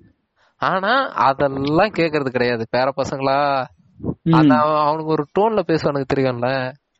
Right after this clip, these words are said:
Speaker 2: அதான்
Speaker 1: ஆ,
Speaker 2: எமோஷனல்
Speaker 1: பேர
Speaker 2: பிளாக்மெயில்.
Speaker 1: பசங்க, ஆ, அவனை வந்து கில்ட்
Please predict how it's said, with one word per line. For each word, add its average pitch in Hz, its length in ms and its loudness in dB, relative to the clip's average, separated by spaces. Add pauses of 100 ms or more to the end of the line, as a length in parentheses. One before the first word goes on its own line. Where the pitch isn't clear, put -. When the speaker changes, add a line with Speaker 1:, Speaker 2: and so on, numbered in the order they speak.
Speaker 2:
அதான் 208 260 2
Speaker 1:
ஆ, - 20 4
Speaker 2:
எமோஷனல் 302 260 2
Speaker 1:
பேர 147 180 2
Speaker 2:
பிளாக்மெயில். 151 140 0 (100)
Speaker 1:
பசங்க, - 120 0
ஆ, 190 680 0
அவனை 135 260 -2
வந்து 156 220 -4 (100)
கில்ட் 208 260 -2